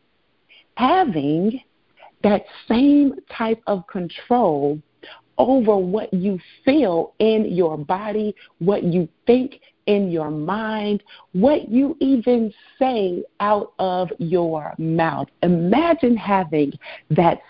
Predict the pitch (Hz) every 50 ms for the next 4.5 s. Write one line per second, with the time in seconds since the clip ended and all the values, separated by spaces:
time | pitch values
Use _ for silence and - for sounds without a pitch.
0 | - - - - 220 254 269 262 262 269 262 262 - - 208 214 208 208 - -
1 | - 175 175 160 _ - 185 160 156 - - - 254 269 233 165 147 131 - -
2 | - - - - _ - 196 202 202 196 185 - - - 269 269 269 262 226 -
3 | - 190 - - - 175 160 156 160 160 170 190 208 190 190 190 170 - 165 160
4 | 156 151 170 190 185 175 156 147 151